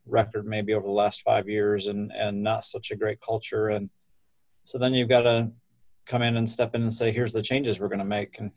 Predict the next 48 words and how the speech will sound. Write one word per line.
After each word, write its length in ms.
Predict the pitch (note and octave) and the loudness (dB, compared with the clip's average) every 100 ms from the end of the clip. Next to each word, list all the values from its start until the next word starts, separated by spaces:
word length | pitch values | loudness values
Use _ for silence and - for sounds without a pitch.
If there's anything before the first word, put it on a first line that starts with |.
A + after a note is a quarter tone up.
| - | -10
and 440 | A#2 G#2 G2+ G2 - A2 - | -6 -4 -4 -8 -12 -16 -12
this 140 | A2 - | -12 -4
is 80 | |
how 100 | A2 | -2
things 240 | G#2+ A2+ G#2 | 0 -2 -2
are 80 | G#2 | -2
gonna 160 | G2+ | -4
change." 480 | G2 A#2+ G#2+ G2 - _ _ _ - _ | -4 -2 -2 -4 -10 _ _ _ -20 _
We 80 | - | 2
didn't 140 | D#3 B2 | 4 6
have 180 | E3 | 8
that 160 | D3 A#2 | 8 6
history 360 | C#3+ F3 B2 A2 | 4 2 0 2
here, 400 | A2+ A2+ B2 - | 4 4 2 -2
and 160 | B2+ A#2+ | -2 0
so 380 | B2+ A#2+ A2+ A2+ _ _ - | 4 4 2 -4 _ _ -14
it's 160 | A2+ C3 | -4 0
almost 300 | B2 B2 A#2 | 2 2 0
a 40 | |
blank 280 | A2 A#2+ A#2 | 2 0 0
slate. 400 | - B2+ A2 - A#2+ | 0 2 2 -4 -2
And 380 | A2+ A2 A2+ A2 _ _ - | 0 0 -2 -6 _ _ -2
that 200 | A2 - | -2 2
first 320 | C3 A#2 - | 2 2 2
year, 340 | C3 A2+ A2 | 4 4 4
we 280 | G#2+ A#2+ B2 | 0 -6 -4
just 320 | A#2 A2+ - _ | -2 -2 -4 _
really 300 | - B2 A#2 | -4 2 2
preached 400 | G#2+ - A#2+ - | 2 -4 -4 -2
a 60 | A#2+ | 0
lot 280 | A2+ A2+ G#2+ | 6 6 6
of 140 | A2 | 2
who 140 | - B2 | -2 -2
we 200 | A2 A2 | 0 4
are, 280 | A2 G#2+ | 6 6
what 160 | G#2+ A2 | 2 2
we're 140 | A2+ | 2
about. 440 | G#2+ G#2+ G#2 G#2+ - _ _ - - | 6 6 6 4 -4 _ _ -18 -6
We 180 | A#2+ | 0
had 120 | A#2 A2 | 0 4
five 320 | A#2+ A2 A2 | 6 6 6
foundational 480 | A#2 A2 A2 G#2+ G2+ | 2 2 0 -2 -4
concepts 520 | A2+ A2+ G#2+ A2 - | -2 0 0 -2 -4
that 100 | A2 | -4
we 140 | A#2 | -2
used 340 | A2+ A2+ G#2+ G#2+ | 0 0 0 -2
in 100 | G#2 | 0
our, 380 | G#2+ G#2+ G2+ | 4 4 2